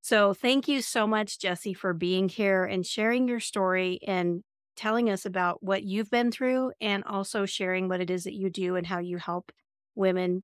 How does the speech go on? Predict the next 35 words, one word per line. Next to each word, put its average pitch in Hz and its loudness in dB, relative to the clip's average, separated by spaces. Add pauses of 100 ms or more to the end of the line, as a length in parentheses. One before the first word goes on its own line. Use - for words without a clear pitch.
(140)
that 180 -2
may 185 0
be 180 -2
struggling 175 -2 (360)
in 196 0
taking 180 -2
care 214 -2
of 254 -8
themselves. 185 -4
I 220 2
will 247 4
make 214 2
sure 214 -4
that 208 -2
everybody 196 0
knows 185 2
how 190 -2
to 180 -2
reach 175 -4
you 226 4
in 196 2
the 185 0
show 180 -4
notes. 226 -4
Is 220 -2
there 220 2
anything 233 2
else 202 -2
that - -6
you 196 0
would 190 2
like 185 0
to 202 -6
share 190 0
that 175 -2